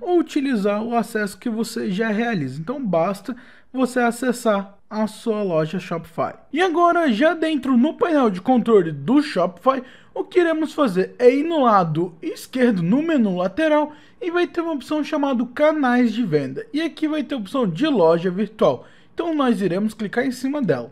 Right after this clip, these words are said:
Com isso, seremos redirecionados pra página de temas. E o que nós vamos fazer aqui na opção onde tá escrito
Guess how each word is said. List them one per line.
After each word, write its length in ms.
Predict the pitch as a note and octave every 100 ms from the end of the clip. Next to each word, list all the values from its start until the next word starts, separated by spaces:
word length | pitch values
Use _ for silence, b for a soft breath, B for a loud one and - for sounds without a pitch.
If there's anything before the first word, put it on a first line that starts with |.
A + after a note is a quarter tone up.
| -
Com 160 | - F4
isso, 180 | B3+ C4
seremos 480 | C4 C4 D4 D4+
redirecionados 680 | C#4+ A#3+ C4 B3+ A#3 A3 G3
pra 300 | G3 C#4 D4+
página 640 | D4+ - E3+ E3+ D#3+ E3 E3
de 140 | A#3
temas. 420 | - A#3+ A#3+ A#3+
E 60 | D4
o 80 | D4+
que 160 | E4
nós 220 | C#4 C#4+ B3
vamos 160 | B3+
fazer 240 | B3 A#3 A3+
aqui 240 | A3+ A3
na 140 | F#3+
opção 360 | F#3 - - E3
onde 220 | D#3 D3+
tá 160 | - C#3+
escrito 340 | C#3+ D3+ C#3